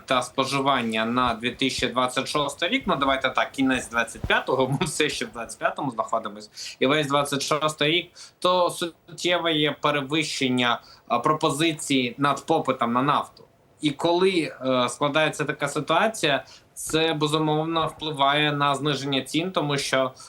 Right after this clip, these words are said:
а, н-, коли попит не такий великий, і коли ви пропонуєте, навпаки, багато нафти, то ви конкуруєте шляхом демпінгу, тобто зниження цін на свою продукцію. І, відповідно, це впливає на зниження цін.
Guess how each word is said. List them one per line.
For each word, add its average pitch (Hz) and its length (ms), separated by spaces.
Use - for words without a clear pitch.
а, 123 340
н-, 131 300
коли 139 220
попит 135 440
не 127 100
такий 135 320
великий, 120 680
і 131 40
коли 135 260
ви 127 100
пропонуєте, 131 680
навпаки, 120 420
багато 127 420
нафти, 220 400
то 156 100
ви 180 100
конкуруєте 170 720
шляхом 151 480
демпінгу, 127 580
тобто 131 240
зниження 147 640
цін 151 320
на 143 100
свою 127 320
продукцію. - 800
І, 147 80
відповідно, 170 460
це 170 200
впливає 135 380
на 117 80
зниження 107 380
цін. - 260